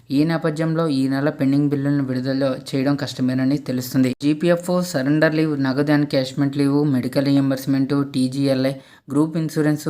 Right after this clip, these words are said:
సంపాదిత సెలవుల బిల్లులు మొత్తం ఎనిమిది వేల కోట్లు ఉంటే సీపీఎస్ ఉద్యోగులకు సంబంధించినవి మరో రెండు వేల కోట్ల బిల్లులు బకాయి ఉన్నట్లు ఉద్యోగ సంఘాలు చెప్తున్నాయి.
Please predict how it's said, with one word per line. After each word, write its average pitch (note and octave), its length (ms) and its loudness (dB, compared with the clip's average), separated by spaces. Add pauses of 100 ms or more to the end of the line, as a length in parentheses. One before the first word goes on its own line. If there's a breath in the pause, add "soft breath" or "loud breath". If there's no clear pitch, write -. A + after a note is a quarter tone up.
సంపాదిత C#3+ 600 0
సెలవుల C3+ 400 -2
బిల్లులు C3+ 340 -2
మొత్తం C#3 420 0
ఎనిమిది C#3 260 0
వేల C#3 180 2
కోట్లు C3 340 -6
ఉంటే C3 220 0 (460 loud breath)
సీపీఎస్ F#3 480 -2
ఉద్యోగులకు E3 580 -4
సంబంధించినవి C#3+ 800 0
మరో C#3+ 320 0
రెండు C3+ 220 0
వేల C3+ 160 0
కోట్ల C3+ 320 -6
బిల్లులు C3 340 -2
బకాయి B2+ 400 0
ఉన్నట్లు B2+ 400 0
ఉద్యోగ C3 360 -4
సంఘాలు C3 320 -2
చెప్తున్నాయి. C3 520 -2